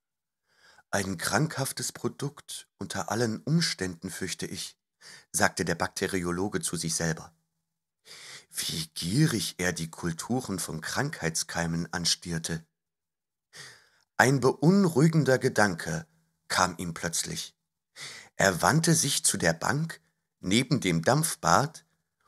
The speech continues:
und darauf hastig seinem Schreibtisch zu. Dann befühlte er eilig seine Tasche und stürzte nach der Tür.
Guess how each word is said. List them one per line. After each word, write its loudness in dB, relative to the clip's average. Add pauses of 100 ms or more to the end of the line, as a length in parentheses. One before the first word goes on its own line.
(120)
und 2
darauf 8
hastig 2 (340)
seinem 2
Schreibtisch 0
zu. -4 (880)
Dann 8
befühlte 6
er 6
eilig 4
seine 2
Tasche 2 (680)
und 0
stürzte 4
nach 2
der -2
Tür. 0